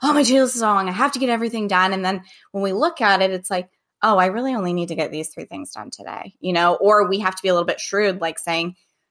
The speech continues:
"This is really important. This is kind of important. And this is not,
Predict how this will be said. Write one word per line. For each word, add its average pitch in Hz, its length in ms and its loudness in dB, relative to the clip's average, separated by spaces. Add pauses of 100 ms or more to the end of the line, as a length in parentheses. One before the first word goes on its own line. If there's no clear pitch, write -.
(120)
"This 226 300 0
is 226 120 -2
really 240 520 -2
important. 330 760 0 (240)
This 370 180 0
is 370 220 -4
kind 370 400 -2
of 302 140 0
important. 226 760 0 (180)
And 190 400 2
this 220 200 -4
is 233 160 -4
not, 175 280 4